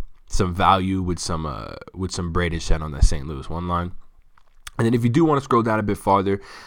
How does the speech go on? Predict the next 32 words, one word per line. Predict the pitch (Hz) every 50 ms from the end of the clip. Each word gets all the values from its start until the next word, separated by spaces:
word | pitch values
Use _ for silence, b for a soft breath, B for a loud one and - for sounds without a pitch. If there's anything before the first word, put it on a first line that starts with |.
| B B B
uh, | 92
I | 95 90 85 98
just | 101 110 107
gotta | 107 110 92 92
mention | 95 92 90 90 - -
Alexander | - 95 90 90 90 90 87 82 82
Kerfoot | 80 - - 95 90 - - 82
here | 82 92 87
at | 80 76 -
three | 95 92
point | 90 - - 87 82 -
eight | 90 92 90 -
K. | - 101 92 90 85 - B B B -
Gabriel | - 113 113 113 117 110 104
Landeskog, | 107 104 98 98 - - 104 98 -
as | 92 98 98
I | 92 82 82
said, | - - 107 104 98
expected | 90 - - - 92 90 - - 80 78
back, | 92 92 95 95 95 - -
so | 90 - 95 87 87
he | 92 95 95
will | 98 113 117 113 104
probably | - - 101 98 113 120 113 120 123
bump | 117 110 120 127 135 139 135 -
one | - 139 135 139
of | 139 143
them | 143 143 143
off | 143 143 - -
the | 147
first | - - 143 139 135 139
line. | 147 143 143 143 135